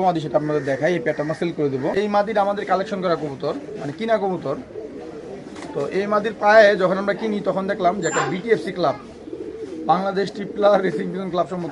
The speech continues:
যে বিটিএফসি ক্লাবের একটা ট্যাগ লাগানো। তো এই মাদিটার পায়ে একটা ফোন নাম্বারও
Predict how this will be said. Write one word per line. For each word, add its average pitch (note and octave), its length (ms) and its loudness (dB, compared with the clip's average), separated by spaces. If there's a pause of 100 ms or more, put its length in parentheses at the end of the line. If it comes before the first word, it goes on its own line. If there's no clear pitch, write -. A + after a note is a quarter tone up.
যে D#3 100 -6
বিটিএফসি F3 300 -2
ক্লাবের E3 240 0
একটা E3+ 180 -4
ট্যাগ D#3+ 200 -2
লাগানো। E3 280 0 (800)
তো D#3+ 80 -4 (140)
এই D#3 140 -2
মাদিটার F3 360 0
পায়ে G#3 260 6
একটা F#3+ 220 2
ফোন F#3 160 -4 (100)
নাম্বারও F#3+ 280 2